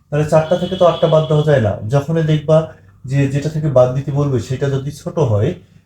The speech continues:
তাহলে আমরা কি করব? তার সঙ্গে দশ যোগ করে দেবো। তাহলে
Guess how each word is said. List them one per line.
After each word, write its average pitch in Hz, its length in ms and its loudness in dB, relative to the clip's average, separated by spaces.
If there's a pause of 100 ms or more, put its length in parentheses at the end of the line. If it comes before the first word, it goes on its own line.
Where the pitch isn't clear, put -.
(100)
তাহলে 156 180 4
আমরা 156 140 2
কি 156 180 -6
করব? 170 460 -2
তার 135 100 -2
সঙ্গে 131 280 -4
দশ 107 320 -2
যোগ 104 160 -6
করে 101 160 -4
দেবো। 95 180 -8
তাহলে 123 200 -6